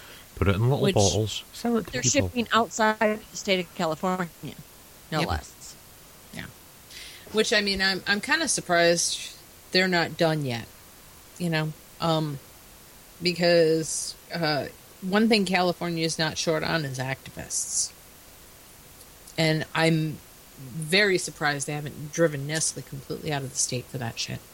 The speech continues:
Speaker 2: Really.
Speaker 1: Yeah,
Speaker 2: I,
Speaker 1: and
Speaker 2: I am.
Speaker 1: Nestle is one of the world's largest corporations.
Speaker 2: Yeah,
Speaker 1: There, you
Speaker 2: but
Speaker 1: can't
Speaker 2: still.
Speaker 1: bel-, you can't, you can't do normal protester stuff on them. Uh,
Speaker 2: Yeah.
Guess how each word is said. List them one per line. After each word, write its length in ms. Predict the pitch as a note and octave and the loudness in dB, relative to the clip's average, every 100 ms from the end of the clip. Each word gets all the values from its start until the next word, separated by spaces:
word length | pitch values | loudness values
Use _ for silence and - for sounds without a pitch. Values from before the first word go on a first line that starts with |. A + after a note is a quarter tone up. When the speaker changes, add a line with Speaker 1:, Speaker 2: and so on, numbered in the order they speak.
| - - | -8 0
Speaker 2:
Really. 300 | E3+ B2 A#2+ - - - | 2 2 -4 -14 -12 -2
Speaker 1:
Yeah, 220 | F2+ F2 | 0 4
Speaker 2:
I, 0 | |
Speaker 1:
and 80 | F2 | 4
Speaker 2:
I 80 | E2 | 4
am. 180 | E2+ | 4
Speaker 1:
Nestle 640 | F#2 G#2+ C#3+ F2+ E2+ E2+ E2+ | 4 4 2 2 4 4 2
is 340 | - E2+ D#2 | 2 0 0
one 140 | E2+ E2 | -2 -2
of 120 | D#2+ | -2
the 60 | E2 | -2
world's 400 | D2+ D2+ - F2 | -2 -4 -4 -2
largest 400 | E2+ D#2 D#2+ - | -2 -2 -6 -4
corporations. 800 | D#2+ D#2 D#2+ D2+ - D#2 D2+ - - - - - - - - - - - - - | -2 0 0 0 0 -2 -4 -8 -18 -20 -20 -20 -20 -20 -20 -20 -20 -14 -8 0
Speaker 2:
Yeah, 160 | E3+ | 6
Speaker 1:
There, 220 | F#2 - | 6 4
you 160 | F#2 F2+ | 2 2
Speaker 2:
but 40 | |
Speaker 1:
can't 0 | |
Speaker 2:
still. 280 | - F#2+ D2 | 6 6 4
Speaker 1:
bel-, 220 | C#2+ E2 F2 | 2 2 2
you 160 | F2 | -2
can't, 280 | - F#2+ F2+ - - - - - | 2 4 2 -2 -20 -20 -10 -2
you 100 | E2 | 4
can't 240 | F#2+ D#2 | 6 6
do 120 | E2+ | 4
normal 400 | D#2+ D#2+ D#2+ D2+ - - | 4 4 2 0 -4 -6
protester 520 | - E2+ D#2+ - D2+ | -4 0 0 0 -4
stuff 300 | - D#2 - | -4 -4 -2
on 180 | D#2 D2+ | -2 0
them. 160 | D#2 D2+ - - - | 0 -2 -10 -20 -6
Uh, 340 | F2 D#2+ E2 D#2+ | 0 2 4 2
Speaker 2:
Yeah. 180 | D#3 D2 | -2 -8